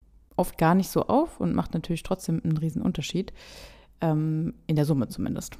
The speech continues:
also wenn man das aufs Ganze sieht. Und auch ein weiterer Punkt, ähm,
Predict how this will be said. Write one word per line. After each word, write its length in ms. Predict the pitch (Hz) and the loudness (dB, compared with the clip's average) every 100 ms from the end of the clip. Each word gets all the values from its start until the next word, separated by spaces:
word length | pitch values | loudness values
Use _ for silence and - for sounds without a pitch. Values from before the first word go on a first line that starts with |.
| - | -10
also 200 | - 151 | -6 0
wenn 80 | 127 | 0
man 120 | 131 | 0
das 240 | 147 - - | -4 -12 -14
aufs 180 | 156 | -10
Ganze 280 | - 131 - | -4 -4 -6
sieht. 280 | - - - - - - - - - | -10 -12 -12 -20 -20 -20 -20 -20 0
Und 360 | - 240 294 - | 10 10 10 4
auch 180 | 214 202 | 0 2
ein 40 | |
weiterer 280 | 202 208 190 | 2 2 0
Punkt, 380 | 208 196 185 - - | 2 2 0 -6 -2
ähm, 680 | 175 165 165 165 165 170 | 0 0 0 0 0 -2